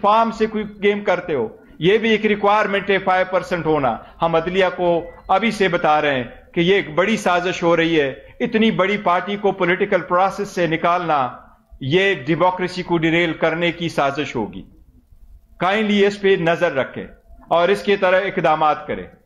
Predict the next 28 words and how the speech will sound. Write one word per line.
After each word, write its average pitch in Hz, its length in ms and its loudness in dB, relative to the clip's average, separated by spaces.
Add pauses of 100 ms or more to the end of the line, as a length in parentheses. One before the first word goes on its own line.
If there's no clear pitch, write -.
(240)
जिस 180 240 0
तरीके 202 340 2
से 208 160 2
शाह 190 220 2
महमूद 196 320 -2
कुरैशी 185 320 0
साहब 190 320 0
को 196 100 0
रोका 185 320 2
गया, 170 240 0 (380)
जिस 202 240 0
तरीके 196 360 0
से 202 220 2
उसको 190 380 0
deal 190 260 0
किया 196 280 0
गया, 135 300 0 (260)
जिस 185 200 0
तरीके 208 360 0
से 208 120 -2
उसको 202 300 2
रात 196 540 0
एक 180 200 -4
ठंडे 202 280 2
कमरे 202 340 0
में 202 100 2
रखा 175 300 0
गया, 127 300 0